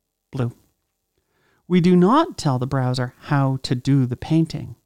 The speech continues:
We only specify the color. We don't tell a browser how to draw a line. We specify the thickness and the style of the line. I won't present a sample of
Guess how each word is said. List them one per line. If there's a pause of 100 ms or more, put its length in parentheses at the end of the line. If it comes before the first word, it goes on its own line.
(140)
We
only
specify
the
color. (640)
We
don't
tell
a
browser
how
to
draw
a
line. (400)
We
specify
the
thickness (160)
and
the
style
of
the
line. (1300)
I
won't
present
a
sample
of